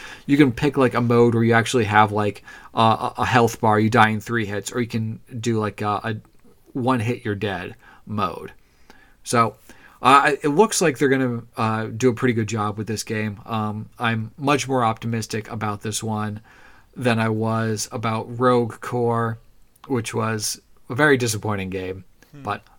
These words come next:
Speaker 1: it, it seems like I, I won't be as disappointed in this one. And then to close out the show,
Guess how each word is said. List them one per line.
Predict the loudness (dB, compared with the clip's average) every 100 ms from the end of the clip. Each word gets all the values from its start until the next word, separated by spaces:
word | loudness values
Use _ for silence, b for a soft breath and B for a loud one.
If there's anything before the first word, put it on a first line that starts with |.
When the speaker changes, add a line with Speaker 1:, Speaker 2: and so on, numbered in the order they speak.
| -10
Speaker 1:
it, | -2 0
it | 2
seems | 2 2 2
like | 0
I, | 0
I | 2 0
won't | 0 -2 4 4 4 0
be | 0 2
as | 2 0
disappointed | -2 -4 -4 -2 -2 -4
in | -6 -6
this | -6 -6
one. | -10 -18 -20 _ _ _ -20 _ _ _ -20 _ _ _ b b b b b b b b -14 -4
And | -2
then | -2 -4
to | -6 -6
close | -2 -2 0
out | 0
the | -2
show, | 0 0 0